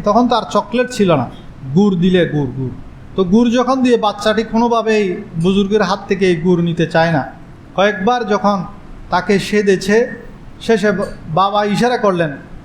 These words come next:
তার বাচ্চাকে ইশারা করলেন যে, "নাও।" আমরা ছা-, ছেলেদেরকে বলি না, "বাহিরের কেউ কিছু দিলে নিবে না, সেটা আমরা নিষেধ করি।" তো বাবাও বলে, হুজুরকে বলে, "হুজুর, আমি আমার ছেলেকে নিষেধ করেছি, বাহিরের কেউ কিছু দিলে খেতে নিষেধ করেছি, সেজন্য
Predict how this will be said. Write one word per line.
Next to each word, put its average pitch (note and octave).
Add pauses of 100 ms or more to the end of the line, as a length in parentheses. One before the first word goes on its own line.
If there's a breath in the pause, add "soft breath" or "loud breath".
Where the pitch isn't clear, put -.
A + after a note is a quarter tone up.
(140)
তার E3+
বাচ্চাকে E3
ইশারা A3+
করলেন G3
যে, F3+
"নাও।" E3 (460)
আমরা F#3
ছা-, A3 (320)
ছেলেদেরকে G#3+
বলি G3+
না, G#3+
"বাহিরের G3
কেউ G3
কিছু F#3+
দিলে F3+ (480)
নিবে F#3+
না, F3
সেটা F#3
আমরা F3+
নিষেধ F#3
করি।" C#3 (460)
তো G3
বাবাও A#3
বলে, A3 (320)
হুজুরকে G#3
বলে, G#3
"হুজুর, G#3
আমি G3+
আমার G3
ছেলেকে G3+
নিষেধ F#3
করেছি, G3
বাহিরের F#3+
কেউ F#3+
কিছু F3+
দিলে F3
খেতে F3+
নিষেধ E3
করেছি, D3+
সেজন্য F#3